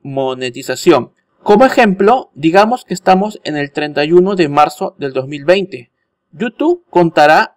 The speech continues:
desde ese mes, es decir, desde marzo, a máximo doce meses atrás desde esa fecha, mostrándote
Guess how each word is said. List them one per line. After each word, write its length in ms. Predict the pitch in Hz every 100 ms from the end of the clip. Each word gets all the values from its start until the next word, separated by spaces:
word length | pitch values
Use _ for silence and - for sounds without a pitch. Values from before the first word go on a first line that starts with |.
| _
desde 600 | 127 143 131 131 127 _ -
ese 260 | 196 202
mes, 320 | 143 165 - _
es 180 | 135 123
decir, 280 | 135 156 -
desde 280 | 131 127 123
marzo, 480 | 147 147 170 233 _ _ _
a 100 | -
máximo 800 | - 160 - - 185 175 233 - _ _ 135
doce 580 | 135 214 226 262 240 -
meses 640 | 135 151 165 185 196 - _ _
atrás 580 | - - 147 151 185 _
desde 460 | 123 135 127 127 135
esa 220 | - 139
fecha, 520 | - 226 - 123 127 _ _ _ _ _ _
mostrándote 840 | - 190 190 220 214 - 214 254